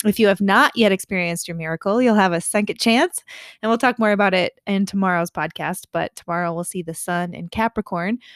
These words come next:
trine to Uranus and Taurus. So we'll talk more then about what that might mean for you and how that might appear a little bit differently in your life than the Mercury-Uranus aspect. Um, later this evening, the moon moves into Gemini from Taurus.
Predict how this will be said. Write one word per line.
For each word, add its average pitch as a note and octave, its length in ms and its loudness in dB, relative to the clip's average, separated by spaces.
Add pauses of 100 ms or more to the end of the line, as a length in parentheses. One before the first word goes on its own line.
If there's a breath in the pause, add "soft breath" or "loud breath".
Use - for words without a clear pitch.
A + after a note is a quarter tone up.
(120)
trine F#3 280 0
to G3+ 80 -2
Uranus E3 480 -2
and E3+ 120 -6
Taurus. E3 480 -2 (320 loud breath)
So G3 220 2
we'll F3+ 80 4
talk G3 260 0
more F#3 180 0
then F3+ 300 -2
about D#3 220 -4
what F3 160 -4
that E3+ 180 -6
might E3+ 160 -10
mean E3+ 240 -8
for - 160 -10
you C#4 440 2
and A#3 140 4
how G3 180 4
that F#3 160 0
might F3 180 2
appear F3 260 -2
a D#3+ 80 -2
little E3+ 240 -2
bit E3 300 -6
differently E3+ 400 -6
in D#3+ 140 -6
your D#3+ 100 -8
life E3+ 400 0
than D#3+ 280 -6
the D#3+ 60 -8
Mercury-Uranus E3 1000 -6
aspect. - 640 -6 (440 loud breath)
Um, G3 320 4
later A3 220 6
this A3 160 2
evening, A#3+ 280 4
the A3+ 60 6
moon A#3 360 6
moves A3+ 240 4
into G#3 200 -4
Gemini G#3 460 -2
from F#3+ 240 -6
Taurus. F#3+ 560 -4